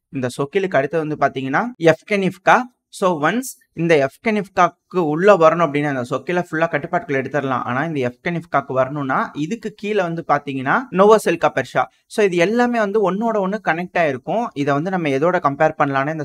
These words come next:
ஸ்டாரோமிஸ்கி இருக்கு இல்லையா, நம்ம அதுல பார்த்திருப்போம் இல்லையா. So இந்த ரிவர்னோபோல், ஸ்டாரோமிஸ்கி எல்லாம் ஏன் வந்து ஒன்னோட ஒண்ணு ரிலேட்டட் அப்படின்னு சொல்லிட்டு அந்த காலத்துல, அதாவது எப்படி சொல்றது, உக்ரைன் வந்து கவுண்டர் ஆஃபென்சிவ் பண்ணியிருந்தாங்க இல்லையா, அந்த டைம்ல நம்ம வீடியோகள் போட்டிருப்போம். So அதே போல இங்கேயும் கம்பேர் பண்ணலாம். ஒரு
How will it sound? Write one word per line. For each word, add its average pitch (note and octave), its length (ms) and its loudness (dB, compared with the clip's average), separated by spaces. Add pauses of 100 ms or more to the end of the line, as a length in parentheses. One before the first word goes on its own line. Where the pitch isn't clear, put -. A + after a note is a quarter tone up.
ஸ்டாரோமிஸ்கி D3+ 560 -4
இருக்கு B2+ 220 -8
இல்லையா, B2+ 160 0
நம்ம B2 200 -2
அதுல C3+ 240 0
பார்த்திருப்போம் C3+ 380 -2
இல்லையா. B2+ 320 -2 (340)
So D#3+ 200 -4
இந்த C#3 160 0
ரிவர்னோபோல், C#3 760 -2
ஸ்டாரோமிஸ்கி C#3+ 720 -2
எல்லாம் C3 180 -2
ஏன் D3 240 0
வந்து C#3 320 -4
ஒன்னோட C3+ 200 -4
ஒண்ணு C3+ 200 -6 (160)
ரிலேட்டட் B2+ 360 -2
அப்படின்னு B2 200 -4
சொல்லிட்டு C3 300 -6
அந்த C3 360 -2
காலத்துல, C3+ 340 0
அதாவது A#2+ 380 -6
எப்படி A#2+ 240 -12
சொல்றது, A#2+ 400 -10 (240)
உக்ரைன் E3 300 -2
வந்து D#3+ 180 -2
கவுண்டர் D3+ 340 -4
ஆஃபென்சிவ் C#3+ 260 -6
பண்ணியிருந்தாங்க C3 320 -4
இல்லையா, B2+ 200 0
அந்த B2+ 220 -2
டைம்ல C3+ 140 -6
நம்ம C3+ 280 -4
வீடியோகள் B2 460 -4
போட்டிருப்போம். D3+ 440 -6 (320)
So F#3 180 2
அதே D#3+ 240 2
போல F3+ 200 0
இங்கேயும் D3+ 260 -2
கம்பேர் C#3 360 0
பண்ணலாம். C3+ 400 -2
ஒரு D#3 220 2